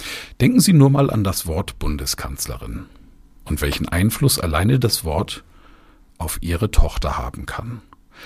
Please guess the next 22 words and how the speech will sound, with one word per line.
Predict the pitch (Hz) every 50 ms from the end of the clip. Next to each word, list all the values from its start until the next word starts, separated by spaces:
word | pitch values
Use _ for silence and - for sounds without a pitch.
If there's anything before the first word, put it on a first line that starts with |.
| - - -
Schon | - - 98 80
allein | 65 95 92 92 98 101 104
die | 107 90
Existenz | - - - - 95 87 - - 147 170 - - - - -
der | - 80 69
weiblichen | 67 69 - - - 82 - - 98 85
Form | - - 90 92 98 110 - - - - - - -
enthält | - 87 87 - - - 110 135 - 139
das | 123 - -
Versprechen, | - - 95 - - - - 104 107 - - - 143
dass | 110 90 - - - 85
auch | 90 117 - -
Frauen | - - - - 104 101 87 80 67 60 65
politische | - - 80 82 92 - - 92 - - - 87
Macht | 85 76 78 - - - -
innehaben | - 90 82 78 76 73 76 - - 95 87
können | - - - - 71 67 62 60
und | 58 78 -
dass | - 67 - -
ihre | - - - 92
Meinung | 90 80 82 67 65 80 98 -
zählen. | - - - 87 67 - - - -